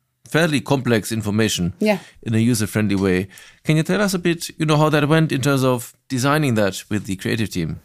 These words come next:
Speaker 2: Yeah, firstly, I have to say it's always a pleasure to work together with your Z M S team. It's always very inspiring for our team.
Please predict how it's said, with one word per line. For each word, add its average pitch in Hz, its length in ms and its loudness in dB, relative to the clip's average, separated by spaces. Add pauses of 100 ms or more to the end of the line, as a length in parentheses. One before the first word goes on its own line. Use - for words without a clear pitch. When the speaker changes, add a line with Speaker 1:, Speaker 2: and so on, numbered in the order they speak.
(440)
Speaker 2:
Yeah, 240 140 4
firstly, 349 300 2
I 277 40 6
have 262 160 2
to 233 80 -6
say 226 160 2
it's 214 120 0
always 233 240 2
a 190 40 -10
pleasure 196 360 2
to 190 80 0
work 170 240 0
together 175 260 4
with 185 180 0
your 185 200 2
Z 185 240 0
M 170 100 0
S 165 160 -4
team. 277 340 0 (640)
It's - 180 -2
always 208 220 4
very 202 280 4
inspiring 185 640 2
for - 220 -4
our 165 240 2
team. 233 360 -2